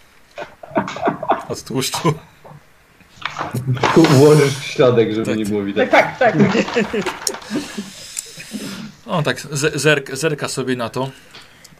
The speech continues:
Speaker 1: Ach, szkoda, że nie jesteście, nie są młodsi. My, my musimy przeobrażać nowe pokolenie w pokolenie czekistów. Dzieci, dzieci są dużo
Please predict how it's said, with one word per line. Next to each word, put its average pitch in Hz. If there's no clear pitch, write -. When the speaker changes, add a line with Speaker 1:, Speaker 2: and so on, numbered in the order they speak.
Speaker 1:
Ach, -
szkoda, 123
że 107
nie 107
jesteście, 104
nie -
są 117
młodsi. 120
My, -
my 104
musimy 101
przeobrażać 101
nowe 107
pokolenie 95
w -
pokolenie 95
czekistów. -
Dzieci, 147
dzieci 156
są 139
dużo 120